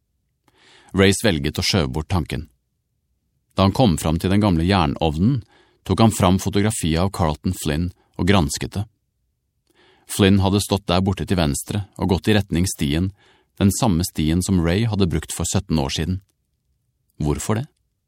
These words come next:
Hva hadde Carlton Flynn her å gjøre? Jo da, han kunne ha vært en vanlig turgåer eller ute på oppdagelsestur, men hvorfor hadde han vært her, på akkurat dette stedet,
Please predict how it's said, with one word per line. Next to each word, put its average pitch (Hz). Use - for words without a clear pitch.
Hva 101
hadde 104
Carlton 92
Flynn 98
her 73
å 95
gjøre? 131
Jo 80
da, 101
han 80
kunne 85
ha 110
vært 85
en 82
vanlig 87
turgåer 87
eller 90
ute 85
på 87
oppdagelsestur, 87
men 101
hvorfor 92
hadde 90
han 110
vært 117
her, 113
på -
akkurat 123
dette 117
stedet, -